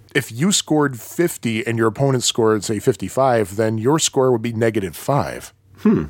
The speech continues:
Speaker 2: interesting.
Speaker 1: And it specifically says that you have to win the game.
Speaker 2: Okay. It just, I guess I see their point, but it's still, I mean, if I score, like, if the world record number of points you score is fifty,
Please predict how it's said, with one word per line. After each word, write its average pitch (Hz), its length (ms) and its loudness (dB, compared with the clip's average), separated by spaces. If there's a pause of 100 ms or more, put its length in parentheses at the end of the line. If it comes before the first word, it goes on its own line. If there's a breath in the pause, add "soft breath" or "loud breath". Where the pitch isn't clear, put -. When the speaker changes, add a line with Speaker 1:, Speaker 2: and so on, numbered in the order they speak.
(120)
Speaker 2:
interesting. 101 440 2
Speaker 1:
And - 80 2
it 139 60 0
specifically 139 540 0
says 139 320 2
that 120 80 0
you 113 260 0
have 117 300 0
to 123 80 2
win 107 240 0
the 98 80 -6
game. 87 440 -6 (380)
Speaker 2:
Okay. 240 240 2 (1160 loud breath)
It - 100 2
just, - 260 2 (460)
I 294 160 0
guess 202 240 -2
I 139 60 2
see 143 200 -2
their 104 140 0
point, 92 600 -6
but 127 340 0 (280)
it's 165 160 0
still, 120 400 -2
I 117 80 2
mean, 123 220 2
if 131 100 -2
I 277 140 0
score, 110 580 -2 (380)
like, 143 220 -2
if 156 100 -4
the 175 60 2
world 165 280 0
record 127 300 -2
number 113 260 2
of 78 220 -14
points 147 320 -2
you 110 80 -4
score 147 340 0
is 180 100 -4
fifty, 87 600 -4